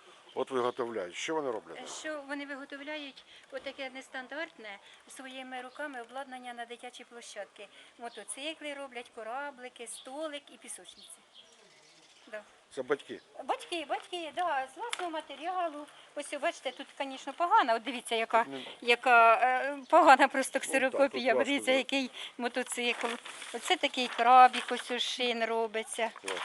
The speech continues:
Speaker 2: Е, ось о, подивіться, які машини і, е, ці мотоцикли. Гляньте, яка машина. Бачите? Тут колеса, тут ось лавочки, руль.
Speaker 1: Супер.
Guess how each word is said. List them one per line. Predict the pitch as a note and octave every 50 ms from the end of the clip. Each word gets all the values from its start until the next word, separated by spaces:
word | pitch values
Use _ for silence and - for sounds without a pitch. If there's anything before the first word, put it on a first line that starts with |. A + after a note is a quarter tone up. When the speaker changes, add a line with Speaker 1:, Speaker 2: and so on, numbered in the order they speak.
| - - - - - -
Speaker 2:
Е, | A3 A3 A3 A3+ A3+ A3 A3 A3 A3+ A#3
ось | A#3+ - - -
о, | D4 B3
подивіться, | C#4 C4 B3+ C4+ C#4 D#4 C#4+ - C#4
які | C4 C4 C4 C4 - - C#4 C#4+ C#4 - -
машини | B3+ A#3+ B3+ - - - F#4 A4+ G#4 C#4+ A3+ A#3 A#3 - - - - - - -
і, | C4 C4 C4+ C4 C4 A#3+ - - -
е, | F#3+ A3+ A#3+ A#3+ -
ці | - - A#3 G#3 G3+ - - - - - - - - - -
мотоцикли. | B3 A#3 - C4 A#3 - - G#3 G3+ - A3+ G#3+
Гляньте, | A3+ B3+ A3+ G#3 - G#3
яка | - G#3
машина. | G3 G3+ G3+ - F#3+ F#3 F#3
Бачите? | A3 E4 G4 - - - F#3+ - - - -
Тут | - D4+ -
колеса, | - C4+ C4 E4 F#4+ F4 - C#4+
тут | C4 - B3+ -
ось | B3+ - -
лавочки, | B3 A#3 C4 D#4 D#4 C#4 C4 - - - A#3+ A3+
руль. | A#3+ D4+ E4 D4
Speaker 1:
Супер. | C#4+ - -